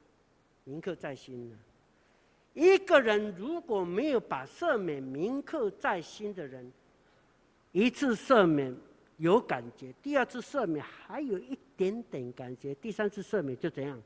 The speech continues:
没有感觉了，叫做例行公事。“啊，你拄啊好尔尔，这样刚刚好啦，这样刚刚好，就习以为常。”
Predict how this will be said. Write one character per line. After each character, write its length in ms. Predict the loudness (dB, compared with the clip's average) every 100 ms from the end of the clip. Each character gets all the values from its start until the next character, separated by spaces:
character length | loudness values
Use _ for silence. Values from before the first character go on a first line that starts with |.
| _ _ _ _ _ _
没 200 | -4 -2
有 100 | -2
感 260 | -4 -10 -10
觉 140 | -14 -16
了， 60 | -10
叫 100 | -6
做 120 | -6 -4
例 240 | -4 -4
行 260 | -6 -14 -14
公 260 | -10 -10 -10
事。 260 | -14 -16 -16 _ _ _ _ 4
“啊， 100 | 10
你 140 | 10
拄 180 | 8 4
啊 160 | 6 8
好 120 | 8
尔 100 | 6
尔， 160 | 2 -8 -12 -16 _ _ _ _ 2
这 80 |
样 120 | 2 4
刚 200 | 2 2
刚 240 | 2 0
好 280 | -2 -8 -16
啦， 120 | -16 -20 _ _ _ _ _ _
这 60 | -10
样 80 |
刚 160 | -10 -10
刚 200 | -12 -16
好， 100 | -18 -20 _ _ _ _ _ _ _
就 220 | 8 8
习 380 | 8 0 -6 -4
以 60 | -2
为 220 | -2 -4
常。” 220 | -6 -12